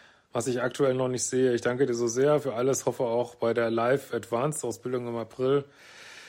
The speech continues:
dass wir uns alle wieder treffen. Nochmal danke für deine Ar-, deine Arbeit ist unglaublich wichtig für mich. Alles Liebe und Gute euch.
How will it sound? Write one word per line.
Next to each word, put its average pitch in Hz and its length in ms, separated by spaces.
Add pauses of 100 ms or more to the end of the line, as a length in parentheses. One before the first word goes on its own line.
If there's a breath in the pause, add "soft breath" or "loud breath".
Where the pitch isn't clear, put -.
(580 loud breath)
dass 143 220
wir 160 80
uns 156 100
alle 170 160
wieder 196 160
treffen. 156 320
Nochmal 160 240
danke 151 220
für 151 40
deine 139 220
Ar-, 139 300
deine 135 180
Arbeit 135 260
ist 127 120
unglaublich 131 1000
wichtig 131 340
für 135 60
mich. 131 200
Alles 117 260
Liebe 123 140
und 120 100
Gute 123 240
euch. 107 640